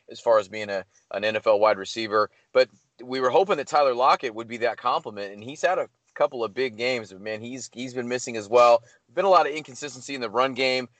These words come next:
You know, you, Chris Carson, when he's been in, he's been solid, but they've been having to go with Carlos Hyde. They've been having to go with, they went with D J Dallas a few weeks. So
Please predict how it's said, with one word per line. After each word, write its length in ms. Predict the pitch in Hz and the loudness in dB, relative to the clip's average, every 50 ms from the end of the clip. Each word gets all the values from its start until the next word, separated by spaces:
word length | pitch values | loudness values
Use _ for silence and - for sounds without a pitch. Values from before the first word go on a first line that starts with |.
| _ _ _ | _ _ _
You 100 | 107 117 | -12 -6
know, 80 | 117 123 | -4 -4
you, 200 | 123 120 123 107 | -4 -4 -6 -10
Chris 280 | 85 - - 143 139 - | -10 -4 -4 -4 -4 0
Carson, 380 | - 151 139 196 - - 135 | 4 4 4 4 4 -2 -10
when 100 | 120 110 | -12 -10
he's 220 | 110 139 160 147 127 | -10 -10 -12 -12 -6
been 160 | 143 143 139 | -6 -4 -2
in, 160 | 139 139 131 | -2 -4 -4
he's 180 | 127 135 120 117 | -6 -10 -12 -10
been 140 | 127 123 117 | -12 -10 -6
solid, 400 | - - 135 135 131 135 131 120 | 2 4 6 6 8 6 4 2
but 100 | 117 101 | 0 -4
they've 140 | 123 113 101 | -4 -4 -4
been 100 | 113 107 | -2 0
having 220 | 120 127 123 120 113 | 0 0 0 0 -2
to 40 | 113 | -6
go 160 | 101 120 113 | -4 -2 -2
with 100 | 104 - | -2 -4
Carlos 340 | - - 117 117 110 98 - | 0 2 2 2 2 0 -2
Hyde. 400 | - 139 143 147 147 143 143 131 _ _ _ _ _ | 2 4 6 6 6 4 2 0 _ _ _ _ _
They've 100 | 117 110 | -16 -14
been 80 | 110 117 | -6 -2
having 220 | 123 127 110 110 | -2 -2 -2 -6
to 60 | 107 | -8
go 160 | 110 117 120 | -4 -4 -4
with, 160 | 117 110 104 95 | -4 -6 -10 -12
they 80 | 107 | -14
went 180 | 113 113 104 98 | -14 -14 -14 -14
with 100 | 98 _ | -18 _
D 140 | 113 117 107 | -20 -20 -14
J 140 | 107 110 | -12 -8
Dallas 380 | 104 110 120 135 143 147 - - | -2 0 2 2 2 2 0 -2
a 40 | - | -20
few 180 | _ 135 131 | _ -16 -14
weeks. 300 | 123 131 139 139 123 - | -8 -6 -6 -6 -6 -8
So 340 | - - 131 120 117 117 110 | -4 0 2 2 2 2 -2